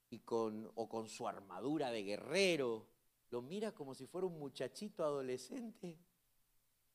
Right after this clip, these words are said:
medio desnudo, con una túnica, una camiseta larga,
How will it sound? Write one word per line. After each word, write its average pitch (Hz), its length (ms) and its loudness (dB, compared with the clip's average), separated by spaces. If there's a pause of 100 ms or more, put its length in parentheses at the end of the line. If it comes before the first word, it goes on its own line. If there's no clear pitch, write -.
(440)
medio 180 320 4
desnudo, 151 840 0
con 131 200 -2
una 165 220 -2
túnica, 165 720 -2 (920)
una 156 260 -6
camiseta 143 680 -2
larga, 196 500 -2